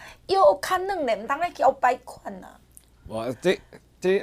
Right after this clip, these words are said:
Speaker 2: 咱本来就是腰爱软啊，
Speaker 1: 可是有的人是真的，互人印象有啥？有人会甲咱讲，啊，毋通像咱有当摇摆款。
Speaker 2: 诶。
Speaker 1: 我嘛有感觉。
Speaker 2: <clears throat> 我安尼讲啦吼，我，我张宏路大家知，我庄脚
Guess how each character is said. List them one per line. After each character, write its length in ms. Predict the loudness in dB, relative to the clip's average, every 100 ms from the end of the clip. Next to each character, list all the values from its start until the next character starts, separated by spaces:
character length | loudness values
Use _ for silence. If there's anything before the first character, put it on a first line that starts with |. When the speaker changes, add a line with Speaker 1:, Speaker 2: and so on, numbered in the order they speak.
| 0
Speaker 2:
咱 200 | -2 0
本 160 | -2
来 140 | -2 -2
就 100 | -4
是 240 | -8 -10
腰 200 | -2 0
爱 140 | 2 0
软 280 | -2 -6 -6
啊， 400 | -8 -6 -6 -4
Speaker 1:
可 80 | -2
是 160 | -2
有 160 | 2 2
的 160 | 2 0
人 180 | 0
是 160 | -4 -10
真 240 | 0 0
的， 80 | 0
互 140 | -6 -6
人 180 | -6 -6
印 180 | -8 -4
象 160 | -4
有 100 | -4
啥？ 220 | -4 -4 -4
有 80 | -4
人 160 | -4
会 80 | -6
甲 120 | -4
咱 180 | -4 -6
讲， 180 | -8 -10 -16 -16
啊， 140 | -6 -6
毋 100 | 0
通 220 | -2 -2
像 180 | -8 -4
咱 200 | -2 0
有 100 | 0
当 220 | 0 0
摇 160 | 0 0
摆 260 | 2 -2 -2
款。 320 | -14 -10 -10 -10 -14 -18 _ _
Speaker 2:
诶。 580 | -10 -8 -6 -8 -10 -14 -14
Speaker 1:
我 120 | -8 -4
嘛 120 | -6
有 40 |
感 180 | -8 -14 -12
觉。 80 | -2 0 0 -4
Speaker 2:
<clears throat> 140 | -12 -4
我 600 | 0 2 0 -2 -4 -6 -12 _ _ _ -6
安 120 | 0 0
尼 80 |
讲 220 | 2 0 0
啦 80 | -4
吼， 340 | -8 -10 -12 0
我， 240 | 2 2 _ _
我 200 | -2 0
张 200 | 0 -2
宏 160 | -2 -2
路 120 | -4
大 100 | -4
家 140 | -8
知， 220 | -6 -6 -6
我 60 |
庄 200 | -8 -8
脚 80 | -6